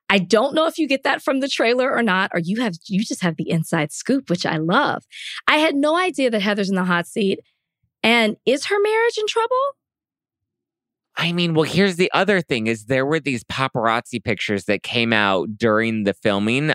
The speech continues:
Speaker 2: of this season that were happening in O C. And everybody, I remember when those pictures came out,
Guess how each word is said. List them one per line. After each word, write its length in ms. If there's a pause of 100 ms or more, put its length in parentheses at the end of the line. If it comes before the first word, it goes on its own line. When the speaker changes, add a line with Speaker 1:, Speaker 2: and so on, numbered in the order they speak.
Speaker 2:
of 320
this 180
season 600 (400)
that 200
were 200
happening 480
in 180
O 160
C. 380 (340)
And 140
everybody, 420
I 60
remember 240
when 100
those 180
pictures 360
came 240
out, 400